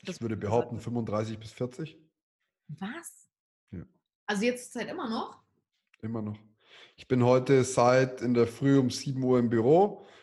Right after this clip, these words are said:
Speaker 2: Ich hatte eine
Speaker 1: Mhm.
Speaker 2: Mittagspause von einer halben Stunde vielleicht. Dann haben wir am Nachmittag ein bisschen eine Stunde geblödelt. Wenn mal, wenn das Büro ein bisschen voller ist und dann ein paar mehr da
Speaker 1: Ja.
Speaker 2: sind, dann ist immer viel geblödelt. Aber ich hab, äh, heute sehr viel, viel wieder Computerarbeit. Morgen,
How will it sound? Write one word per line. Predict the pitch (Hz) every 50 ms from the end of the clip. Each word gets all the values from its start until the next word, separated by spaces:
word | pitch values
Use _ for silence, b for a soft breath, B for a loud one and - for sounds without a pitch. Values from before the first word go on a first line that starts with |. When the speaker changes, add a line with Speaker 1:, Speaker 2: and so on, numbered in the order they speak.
| B B
Speaker 2:
Ich | _ -
hatte | 127 120 -
eine | 123 117
Speaker 1:
Mhm. | 117 120
Speaker 2:
Mittagspause | 127 127 143 123 110 - - 127 117 117 113 117 110
von | 110 - 117 113 110 110 110 110 107 - -
einer | 110 95 98
halben | 107 107 107 120
Stunde | 110 - - 123 127 131 127
vielleicht. | 117 - 117 117 113 110 110 120
Dann | 110
haben | 110 110
wir | 110
am | 110 110
Nachmittag | 107 107 117 113 113 104
ein | 107
bisschen | - 117 110 - 117
eine | 113 110 104
Stunde | 107 - 127 120 120 113
geblödelt. | 110 110 101 104 107 117 120 120 113 104
Wenn | 110 107 110
mal, | 110 107 107 107 107 107
wenn | 107 107 107 104 107 B B B B _
das | - 110 -
Büro | - 127 135 151 151
ein |
bisschen | 147 143 - 139 117
voller | - - 139 147 143 123
ist | 127 127 -
und | - 120 110
dann | 123 117 117 113 104 95
ein | 90 90 113 113
paar | - 120 113
mehr | 113 117 117 117
da | 120 117
Speaker 1:
Ja. | 113
Speaker 2:
sind, | 113 120 113 110
dann | 107 107 107
ist | 107 107
immer | - 107 98 95
viel | - - 107 107
geblödelt. | 110 98 - 101 104 107 120 120 - B B B B B B _ _ _
Aber | 107 113 110 107 110 107 107 107 95 90
ich | 101 - -
hab, | 110 98 - _ _ _ -
äh, | 107 104 104 101
heute | 101 107 110 107 107 107
sehr | - - 113 107
viel, | - - 113 107 107 107 104 104 -
viel | - 151 165 165 147 131
wieder | 131 131 135 123
Computerarbeit. | - - 123 123 131 131 135 117 78 104 117 120 113 110 -
Morgen, | 120 117 127 139 139 139 135